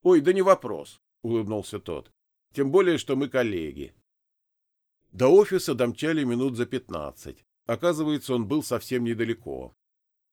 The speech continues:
Когда старенькая шестерка свернула в неприметный поворот, нам открылся вид на офис «Адам». «Ничего себе!»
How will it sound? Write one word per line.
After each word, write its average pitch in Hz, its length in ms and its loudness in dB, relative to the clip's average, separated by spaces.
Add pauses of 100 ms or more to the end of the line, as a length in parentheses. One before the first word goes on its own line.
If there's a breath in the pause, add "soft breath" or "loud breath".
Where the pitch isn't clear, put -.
Когда 120 280 0
старенькая 131 540 -2
шестерка 131 580 -4
свернула 123 540 -2
в 107 100 -6
неприметный 120 560 -2
поворот, 120 560 0 (300)
нам 131 260 0
открылся 113 540 -4
вид 135 320 -8
на 98 140 -4
офис 127 480 -6
«Адам». 73 540 -6 (1000)
«Ничего 147 560 0
себе!» 165 440 -2